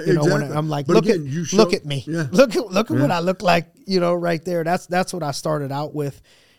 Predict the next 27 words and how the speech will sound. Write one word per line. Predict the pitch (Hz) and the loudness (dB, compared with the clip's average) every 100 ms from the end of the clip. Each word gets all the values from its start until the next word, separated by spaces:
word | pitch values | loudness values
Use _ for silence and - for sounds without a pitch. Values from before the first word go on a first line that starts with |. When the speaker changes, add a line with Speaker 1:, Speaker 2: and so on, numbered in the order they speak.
| _ | _
Speaker 1:
in | 165 | -4
the | 151 | -4
beginning. | 135 139 139 151 139 139 - - | -4 -4 -2 -4 -4 -8 -14 -8
And, | 143 139 | -4 -4
uh, | 139 135 135 - | -4 -6 -10 -14
you | - | -8
know, | 151 | -4
I | 147 | -2
could | 147 143 | -4 -6
just | 139 131 - | -6 -4 -2
tell | 147 | -2
you | 139 135 | -2 -2
when, | 135 131 | -4 -6
when | 147 | -6
people | 127 175 165 147 | -4 -6 -4 -4
ask | 143 135 - | -4 -4 -4
me, | 151 151 139 - _ _ _ _ _ | -4 -2 -4 -10 _ _ _ _ _
"What | 135 156 | 0 2
does | 143 | 2
it | 139 - | -2 -6
take?" | 151 135 - - _ _ _ | -6 -6 -10 -20 _ _ _
You | 147 | -6
know, | 143 139 | -2 -4
if | 131 | -2
I | 151 | -4
could | 151 135 | -4 -4
pick, | - 147 - | -2 -4 -6